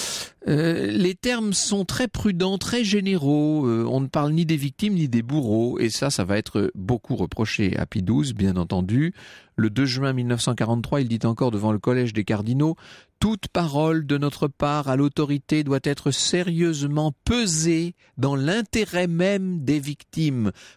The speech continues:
Peut-être que l'une des clés se trouve dans cette phrase. On en, on verra avec Bernard Lecomte, euh, dans un instant. Euh,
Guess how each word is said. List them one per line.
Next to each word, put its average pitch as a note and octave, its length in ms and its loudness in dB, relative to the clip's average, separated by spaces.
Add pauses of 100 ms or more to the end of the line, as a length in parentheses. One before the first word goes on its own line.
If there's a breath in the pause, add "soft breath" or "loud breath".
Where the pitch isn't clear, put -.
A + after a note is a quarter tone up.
Peut-être - 360 -2
que F3 400 -2 (160)
l'une F3 460 0
des D#3 140 0
clés G#3+ 280 -4
se - 120 -4
trouve F3+ 340 -2
dans C#3+ 240 0
cette - 220 -4
phrase. G#3 360 -2
On A#2+ 140 -4
en, A#2 160 -4
on A#2+ 80 -4
verra D3 240 0
avec B2 180 0
Bernard A2+ 300 0
Lecomte, A2 420 0
euh, G2 120 0
dans G#2+ 240 0
un G2 80 2
instant. - 340 -2 (800 loud breath)
Euh, G2+ 460 2